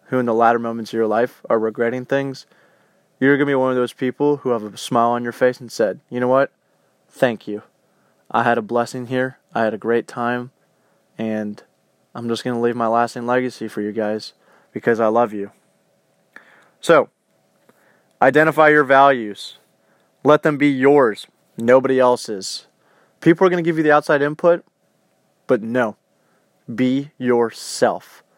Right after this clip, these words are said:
Definitely listen to your friends who are your closest ones, who bring value to you and have similar values to you, and also your family, because your family is always looking out to you. So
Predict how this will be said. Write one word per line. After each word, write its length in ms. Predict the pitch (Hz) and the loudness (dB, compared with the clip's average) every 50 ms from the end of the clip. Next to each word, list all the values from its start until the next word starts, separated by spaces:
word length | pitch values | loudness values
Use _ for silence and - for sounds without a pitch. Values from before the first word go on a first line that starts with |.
| _ _ _ _ _ _ _ _ - | _ _ _ _ _ _ _ _ 2
Definitely 320 | 156 165 - 196 196 190 | 2 2 4 2 2 2
listen 240 | 185 185 175 - 180 | 4 2 2 0 -2
to 20 | |
your 80 | 170 165 | -2 -2
friends 640 | 160 - 165 151 151 151 160 151 - - - - _ _ _ _ _ | -2 0 0 0 0 0 -4 -8 -12 -16 -20 -20 _ _ _ _ _
who 160 | _ - 143 | _ 2 4
are 80 | 147 143 | 4 4
your 200 | 135 131 131 123 | 2 0 -6 -8
closest 640 | - - - - 143 143 143 - - 151 147 - - | -10 -4 0 2 2 2 2 0 -6 -10 -8 -6 -4
ones, 380 | 135 131 127 127 131 127 - _ _ _ _ _ | -2 -2 -2 -2 -4 -8 -12 _ _ _ _ _
who 160 | - 139 135 | -2 -2 -2
bring 500 | 123 117 127 143 143 139 135 135 135 131 - _ _ _ _ _ | -2 0 0 2 2 0 -2 -6 -10 -12 -16 _ _ _ _ _
value 380 | _ - 113 107 127 143 147 151 | _ 0 2 2 2 2 0 -2
to 120 | 143 - 165 | -4 -4 -2
you 340 | 151 143 131 131 131 131 - _ _ _ | -2 0 0 0 0 -2 -6 _ _ _
and 160 | - 127 120 | -6 -6 -4
have 500 | 113 127 123 127 123 123 117 113 - _ _ _ _ _ _ - | 0 2 2 2 2 2 -2 -4 -10 _ _ _ _ _ _ -6
similar 320 | - - 180 185 185 180 | -2 0 2 2 2 2
values 340 | 160 175 170 170 165 160 - | 4 4 2 2 0 -2 -4
to 140 | - - 151 | -6 -4 -2
you, 200 | 139 123 117 - _ _ _ _ _ _ - | 0 0 -2 -4 _ _ _ _ _ _ -4
and 100 | 120 123 | 0 2
also 240 | 123 120 - - 139 | 2 2 2 0 -2
your 100 | 139 - | 0 0
family, 440 | - 131 120 110 110 110 107 101 _ _ | -2 -4 -4 -6 -6 -8 -10 -12 _ _
because 240 | - 113 120 107 | -10 -8 -8 -8
your 80 | 107 101 | -8 -8
family 260 | - 104 107 110 113 | -6 -6 -4 -4 -4
is 80 | 113 117 | -4 -4
always 220 | 113 117 113 - | -4 -4 -4 -4
looking 260 | 117 120 110 - 110 | -4 -4 -4 -6 -6
out 200 | 104 95 90 - | -8 -8 -10 -10
to 100 | - - | -10 -10
you. 140 | 90 76 76 - _ _ _ _ _ _ _ _ - - - - - _ _ _ _ _ _ | -10 -10 -12 -14 _ _ _ _ _ _ _ _ -20 -20 -20 -20 -20 _ _ _ _ _ _
So 340 | - - 139 139 135 127 - | -2 2 4 4 4 2 -2